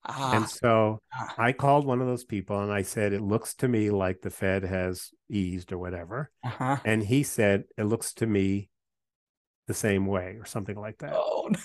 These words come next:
Speaker 1: <laughs> no.
Speaker 2: And I took that as confirmation. What I didn't know is that Greenspan had figured out that this guy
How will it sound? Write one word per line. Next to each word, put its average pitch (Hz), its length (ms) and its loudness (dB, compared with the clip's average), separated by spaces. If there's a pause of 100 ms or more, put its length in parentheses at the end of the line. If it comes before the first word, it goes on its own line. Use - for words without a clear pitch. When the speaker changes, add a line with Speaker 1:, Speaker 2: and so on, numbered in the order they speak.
Speaker 1:
<laughs> - 120 -20
no. 202 80 0 (200)
Speaker 2:
And 110 320 4
I 131 180 2
took 143 300 0
that 107 260 0 (100)
as 107 300 -6 (120)
confirmation. 110 800 -2 (420)
What 127 160 6
I 131 80 8
didn't 196 260 6
know 120 280 6
is 107 120 2
that 113 140 2
Greenspan 127 380 0
had 104 120 0
figured 110 240 2
out 101 160 2
that 92 120 -10
this 107 160 -6
guy 98 240 0